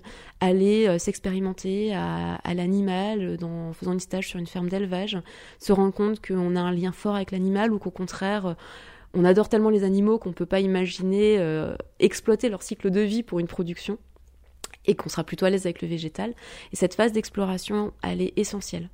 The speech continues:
dans la création d'un projet agricole parce que c'est là que va se construire un imaginaire et un, une vocation, j'ai envie de dire,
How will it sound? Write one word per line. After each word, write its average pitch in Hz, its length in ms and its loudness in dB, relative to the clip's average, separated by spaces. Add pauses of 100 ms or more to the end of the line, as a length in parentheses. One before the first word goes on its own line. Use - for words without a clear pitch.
dans 185 100 -6
la 180 100 -4
création 185 360 -8
d'un 180 80 -6
projet 180 260 -8
agricole 180 500 -4
parce 185 220 -12
que - 140 -12
c'est - 180 -6
là 190 160 0
que 202 160 -12
va 185 80 -4
se - 100 -14
construire 202 420 -8
un 190 120 -2
imaginaire 190 580 -4 (460)
et 208 260 2
un, 170 760 -6
une 180 120 -2
vocation, 202 560 -2
j'ai 190 120 -8
envie 170 180 -10
de 170 80 -12
dire, 170 240 -10